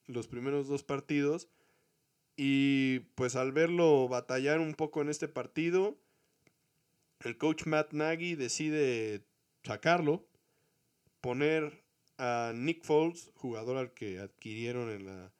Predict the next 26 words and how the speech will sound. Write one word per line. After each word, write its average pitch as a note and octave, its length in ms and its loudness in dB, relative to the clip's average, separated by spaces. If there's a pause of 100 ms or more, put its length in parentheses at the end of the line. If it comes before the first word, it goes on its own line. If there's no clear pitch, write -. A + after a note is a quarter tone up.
(460)
agencia B2+ 400 -8
libre C3 320 -6
esta, A2 460 -12 (300)
esta A#2+ 300 -12
temporada, C#3+ 680 -4 (1160)
y A#2+ 800 -6 (520)
pues B2 160 -6
básicamente, C#3+ 1040 2 (1600)
pues A2 200 -6
ya, D#3 300 0 (460)
eh, A2 380 -6
darle C3+ 260 2
la B2+ 80 0
vuelta C3 240 -2
a C3 40 -2
la A#2+ 120 -4
página B2+ 360 -6
de A2 120 -6
Mitch B2 260 -10
Trubisky A#2 540 -8
en, G2 240 -10
en A2+ 160 -12
los G#2+ 180 -12
Osos C3 240 -10
de G#2+ 80 -16
Chicago F#3 560 -2